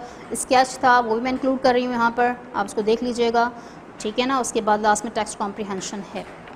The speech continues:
ठीक है। तो पहले हम लिखेंगे question answer जो कि related हैं Lucky Nail से, ठीक है। Lucky Nail के आपके three questions थे, तो वो मैं यहाँ पर ऐड कर रही हूँ, ठीक है ना।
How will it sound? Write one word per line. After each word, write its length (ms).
ठीक 180
है। 80
तो 120
पहले 300
हम 160
लिखेंगे 500
question 260
answer 380
जो 240
कि 320
related 500
हैं 520
Lucky 400
Nail 260
से, 240
ठीक 160
है। 60
Lucky 240
Nail 200
के 80
आपके 200
three 220
questions 460
थे, 60
तो 100
वो 80
मैं 100
यहाँ 220
पर 100
ऐड 260
कर 120
रही 120
हूँ, 120
ठीक 180
है 80
ना। 140